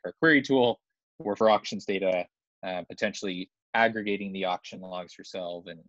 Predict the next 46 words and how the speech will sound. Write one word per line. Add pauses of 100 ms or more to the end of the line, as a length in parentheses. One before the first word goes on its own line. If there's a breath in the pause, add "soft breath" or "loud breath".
(160)
you
know, (240)
pulling
it
from
your
own
system. (800)
Um,
but
if
you
just
need,
like,
the
top
two
fifty
rows,
it's
all
aggregated.
So (340)
that
is
there
as
an
option
if
you
need
it. (1400)
Then
a
few
data
visualizations.
Um, (160)
so (420 soft breath)
some
people
use
these,
uh,